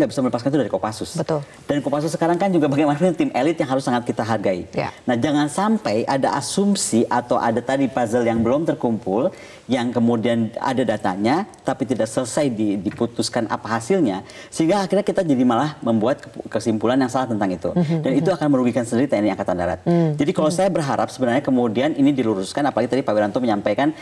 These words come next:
Speaker 1: akan segera dibuka betul siapa dan apanya.
Speaker 2: Ya.
Speaker 1: Dan kemudian kalaupun ada yang terlibat, kan ini oknum.
Speaker 2: Mhm.
Speaker 1: Jadi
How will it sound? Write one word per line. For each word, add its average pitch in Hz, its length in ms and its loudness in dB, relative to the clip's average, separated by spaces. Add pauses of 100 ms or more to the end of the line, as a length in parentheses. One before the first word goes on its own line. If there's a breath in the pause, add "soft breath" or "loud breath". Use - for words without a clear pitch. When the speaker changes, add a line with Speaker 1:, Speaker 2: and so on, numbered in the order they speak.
(260 loud breath)
Speaker 1:
akan 120 320 -4
segera 117 400 -2
dibuka 123 560 0
betul 120 240 -2
siapa 113 320 -2
dan 107 160 0
apanya. 107 560 0
Speaker 2:
Ya. 160 320 -2
Speaker 1:
Dan - 160 -2
kemudian 196 380 2
kalaupun 185 480 0
ada 160 80 2
yang 131 160 0
terlibat, 110 720 -2
kan 226 160 0
ini 214 240 2
oknum. 107 400 0
Speaker 2:
Mhm. - 240 -2
Speaker 1:
Jadi 151 100 2